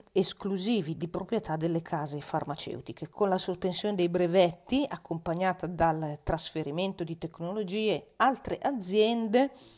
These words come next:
potrebbero quindi produrre i sieri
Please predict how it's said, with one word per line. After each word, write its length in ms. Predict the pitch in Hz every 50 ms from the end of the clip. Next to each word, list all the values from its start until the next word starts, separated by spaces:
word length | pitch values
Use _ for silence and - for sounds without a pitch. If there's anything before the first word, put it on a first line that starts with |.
| - - - - -
potrebbero 640 | - - - - 254 208 180 196 185 185 190 214 220
quindi 680 | - - 226 208 208 214 220 220 196 208 208 208 - - - _ _
produrre 640 | - 185 180 190 185 254 294 330 320 214 190 180
i 100 | 170 165
sieri 600 | 160 - - - 185 170 165 160 165 160 156 147